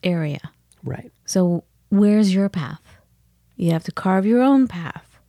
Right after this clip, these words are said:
Speaker 1: And it's definitely not the way the whole herd just ran.
Speaker 2: Right.
Speaker 1: Which is why you stopped. <laughs>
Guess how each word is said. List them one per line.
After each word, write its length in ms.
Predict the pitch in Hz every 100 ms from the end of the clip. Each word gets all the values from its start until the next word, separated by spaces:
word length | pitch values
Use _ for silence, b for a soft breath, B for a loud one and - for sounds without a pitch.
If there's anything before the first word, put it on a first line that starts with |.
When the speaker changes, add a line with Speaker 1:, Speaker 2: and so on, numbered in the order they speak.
| _
Speaker 1:
And 140 | 202 202
it's 160 | 185
definitely 460 | - 196 196 220 214
not 240 | 196 185
the 100 | 185
way 200 | 180 180
the 120 | 170
whole 240 | 175 175 180
herd 240 | 175 185
just 200 | 175 147
ran. 360 | 143 131 135 180 _ _ -
Speaker 2:
Right. 340 | 117 101 123 - - - -
Speaker 1:
Which 220 | - 185
is 120 | 180 165
why 100 | 151
you 140 | 156
stopped. 460 | 143 226 185 -
<laughs> 40 | -